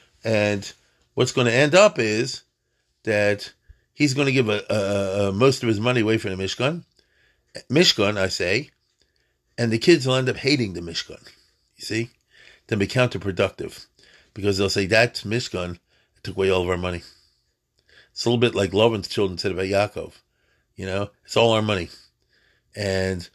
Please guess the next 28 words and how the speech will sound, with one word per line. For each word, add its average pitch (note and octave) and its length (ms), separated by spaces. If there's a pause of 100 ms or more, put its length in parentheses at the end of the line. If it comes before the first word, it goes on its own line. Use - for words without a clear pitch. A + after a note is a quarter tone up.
(200)
our A2 120
father A2+ 400 (1040)
<coughs> - 760
was A2 180
generous B2+ 420
with G2+ 140
our G#2 140
money, G2 200
the F2 140
money G2+ 200
that F#2 120
should F#2 140
be F#2+ 60
coming F#2+ 280
to E2+ 140
us." - 240 (840)
So A2+ 460 (240)
you A2+ 160
needed C#3+ 480
the, G#2+ 140
uh, F#2+ 180
the, - 460
the G2 120
idea, B2 340
as A2+ 120
you A#2 100
do D#3 180
today, B2+ 640